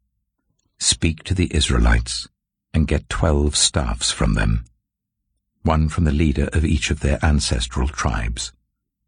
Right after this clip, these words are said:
Write the name of each man on his staff. On the staff of Levi, write Aaron's name,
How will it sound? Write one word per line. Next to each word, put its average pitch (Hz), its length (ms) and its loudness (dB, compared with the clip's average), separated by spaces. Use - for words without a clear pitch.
Write 92 240 0
the 107 100 0
name 92 260 4
of 82 100 -2
each - 240 -2
man 58 440 2
on 67 160 4
his 60 140 2
staff. - 640 0
On 78 160 4
the 113 80 2
staff 113 400 2
of 69 140 -2
Levi, 67 560 0
write 104 480 0
Aaron's 57 640 2
name, 55 440 0